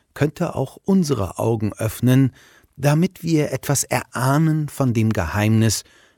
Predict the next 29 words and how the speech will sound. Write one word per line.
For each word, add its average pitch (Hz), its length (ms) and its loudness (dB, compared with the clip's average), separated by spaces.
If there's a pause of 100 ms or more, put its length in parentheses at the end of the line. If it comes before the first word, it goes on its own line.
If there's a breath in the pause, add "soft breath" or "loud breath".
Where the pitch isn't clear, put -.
(160 soft breath)
das 123 300 -2
wir 117 260 0
an 120 220 -2
Weihnachten 92 560 -4
feiern. 90 500 -10 (1600)
Ein 135 320 4
anderer 131 580 2
Ort, 98 560 -8
an 107 200 0
dem 113 220 4
wir 110 120 2
die 101 100 -2
Verbundenheit 107 800 -2
mit 95 160 -4
den 92 120 -4
Verstorbenen 95 720 -2
erfahren 92 520 -6
dürfen, 101 500 0 (400 soft breath)
sind - 480 -2
die 127 100 -2
Träume. 117 580 -6 (800 loud breath)
Da 139 120 4
berichtet 180 440 0
jemand 147 300 0
von 120 180 -2
einem 120 260 0
solchen 117 500 0
eindrucksvollen 104 880 -2
Traum, 117 500 4